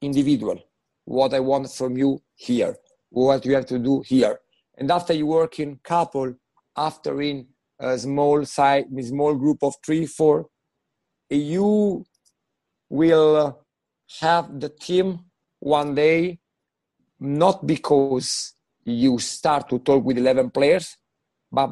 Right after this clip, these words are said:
because step by step, you will have eleven players that suddenly they understand, they know each other's. So a little bit tough because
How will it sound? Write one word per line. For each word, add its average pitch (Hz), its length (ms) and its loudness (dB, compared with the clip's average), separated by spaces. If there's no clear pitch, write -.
because 147 560 0
step - 500 -2
by 170 180 0
step, 147 460 -6
you 143 180 -2
will 143 220 0
have 139 180 0
eleven 143 300 -4
players 131 460 -2
that 127 280 -8
suddenly 139 720 -6
they 139 140 0
understand, 131 520 -2
they 131 80 -2
know 135 240 -4
each 127 260 -4
other's. - 520 -6
So 165 400 0
a 143 40 0
little 151 240 0
bit 156 220 2
tough - 640 -6
because 147 560 -2